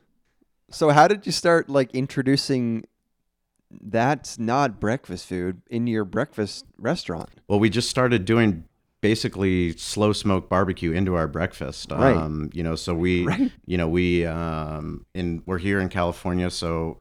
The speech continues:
Speaker 2: N F L Sunday is very important for us, and the games kick,
Speaker 1: Right.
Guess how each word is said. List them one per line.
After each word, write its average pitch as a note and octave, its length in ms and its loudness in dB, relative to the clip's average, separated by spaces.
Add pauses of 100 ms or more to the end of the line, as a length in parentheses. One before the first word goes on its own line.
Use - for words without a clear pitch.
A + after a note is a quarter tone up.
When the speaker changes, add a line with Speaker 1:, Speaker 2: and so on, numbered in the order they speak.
Speaker 2:
N F#2+ 100 -4
F F#2 160 -4
L E2 100 -4
Sunday F2 460 -2
is E2 160 -6
very E2+ 240 -4
important D#2+ 480 -6
for E2+ 220 -8
us, E2+ 280 -2
and D2+ 240 -8 (300)
the F#2 60 -10
games F2 340 -2
kick, F#2+ 160 -2
Speaker 1:
Right. G#2 220 0